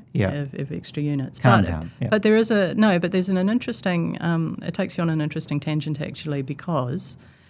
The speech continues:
Speaker 2: uh, one of the ideas that has been kicking around for quite a long time is whether an independent agency should be doing this more mechanical piece of making the year-to-year E T S settings.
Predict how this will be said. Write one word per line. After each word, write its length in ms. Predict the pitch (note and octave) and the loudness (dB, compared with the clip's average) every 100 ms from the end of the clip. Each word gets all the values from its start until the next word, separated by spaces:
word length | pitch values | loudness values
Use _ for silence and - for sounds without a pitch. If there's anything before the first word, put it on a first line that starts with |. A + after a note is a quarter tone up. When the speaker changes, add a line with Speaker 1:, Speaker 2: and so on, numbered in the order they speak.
| _ _ - _ _ _ _ - | _ _ -20 _ _ _ _ -2
Speaker 2:
uh, 420 | D#3+ D#3 D3+ D3+ | 0 2 2 0
one 260 | D3+ F3+ G3 | 0 2 2
of 100 | G#3 | 2
the 120 | F#3+ | 0
ideas 440 | E3 D#3 D3+ C#3+ - | 0 0 0 -2 -6
that 180 | - | -8
has 260 | C#3 D#3+ D3 | -2 -2 -2
been 200 | D#3 D3 | -2 -2
kicking 320 | - - D3+ | -4 -4 -2
around 260 | C#3+ C#3+ C#3 | 0 0 -2
for 80 | C3 | -4
quite 240 | - F3 | -2 0
a 60 | F3 | 0
long 180 | D#3 D3 | 0 -2
time 420 | D#3 D3 D3 C#3 - | -2 -2 -2 -2 -4
is 260 | C3+ - | -6 -4
whether 320 | D3+ D3 D3 C#3+ | -2 -2 0 0
an 100 | C#3+ | 0
independent 520 | C#3+ C3 D3+ C#3+ C#3 | 0 -2 -4 -2 -2
agency 680 | C#3 C#3 - - - C#3+ - - | -4 -4 -4 -4 -6 -8 -10 -16
should 380 | - D#3 C#3+ C#3 - | -6 -4 -4 -8 -6
be 460 | C#3 C#3 C#3 C#3 - - _ _ - | -2 0 -2 -4 -12 -20 _ _ -2
doing 300 | D#3 D3 D3 | 0 2 0
this 180 | C3+ | 0
more 200 | D#3 D3 | 0 2
mechanical 580 | C#3+ C3+ - D#3 D3 D3+ | 0 -2 -2 -2 -2 -6
piece 380 | D#3 C#3+ C#3 - | -6 -4 -4 -4
of 120 | C#3 | -4
making 420 | D3+ C#3+ C3+ D3 | -4 -4 -4 -4
the 80 | C#3+ | -4
year-to-year 720 | C#3 C#3+ C#3 - C#3 D3 C#3 - | -4 -4 -4 -6 -8 -4 -4 -4
E 100 | C#3 | -6
T 200 | - C#3 | -4 -6
S 80 | C3 | -4
settings. 640 | - - - E3 - - | -6 -8 -8 -10 -14 -20